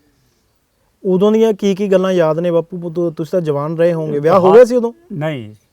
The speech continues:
Speaker 2: ਵਿਆਹ ਦਾ ਇੱਧਰ ਆ ਰਹਾ ਵਾ।
Speaker 1: ਅੱਛਾ, ਵਿਆਹ ਇੱਧਰ ਆ ਕੇ ਹੋਇਆ।
Speaker 2: ਹਾਂਜੀ, ਉਹ ਮੈਨੂੰ ਸਾਰਾ ਚੇਤਾ ਹੈ।
Speaker 1: ਹੂੰ।
Speaker 2: ਵੀ ਜਿਵੇਂ ਹਾਲਤ ਹੋਏ ਨੇ।
Speaker 1: ਹਾਂ।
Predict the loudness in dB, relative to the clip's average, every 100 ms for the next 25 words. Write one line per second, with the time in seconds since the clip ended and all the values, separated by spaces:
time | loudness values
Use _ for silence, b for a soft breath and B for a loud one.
0 | _ _ _ _ -14 -12 -10 -12 -12 -14
1 | -14 -14 -16 -18 -20 -20 -20 _ _ -16
2 | -12 -10 -8 -8 -6 -4 -4 -6 -12 -16
3 | -18 -20 -20 -10 -6 -4 -4 -4 -2 -2
4 | 0 0 -4 -12 -16 -16 _ -10 -8 -8
5 | -10 -12 -14 -14 -18 _ -10 -6 -6 -8
6 | -12 _ _ _ -12 -10 -6 -6 -6 -8
7 | -8 -8 -8 -10 -14 -20 _ _ -14 -12
8 | -14